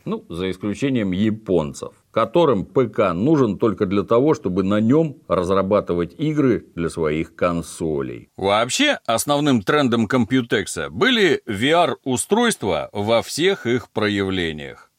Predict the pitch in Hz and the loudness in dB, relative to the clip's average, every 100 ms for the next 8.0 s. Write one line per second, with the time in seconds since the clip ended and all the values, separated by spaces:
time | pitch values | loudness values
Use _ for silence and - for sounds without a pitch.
0 | _ - 175 190 175 160 139 110 - 170 | _ -6 -2 0 0 0 -4 -4 -4 -4
1 | 135 - 135 123 - _ 113 120 107 127 | -4 -4 -2 -2 -4 _ -2 0 2 2
2 | 160 143 95 76 - 135 160 165 160 156 | 2 0 -4 -6 -4 0 0 0 0 0
3 | 123 101 92 95 104 95 _ 95 95 92 | 0 0 2 2 2 -2 _ -2 -2 -2
4 | 90 87 90 82 76 67 - _ _ _ | -2 -4 -6 -6 -6 -12 -16 _ _ _
5 | - 117 190 262 170 113 - 85 - 73 | -2 0 2 2 2 0 -2 -8 -8 -10
6 | - _ 101 110 135 - 269 - 175 139 | -12 _ 0 2 0 0 -4 -4 -2 -2
7 | 98 - 110 101 - 90 85 76 - | -4 -2 0 2 0 -4 -4 -4 -8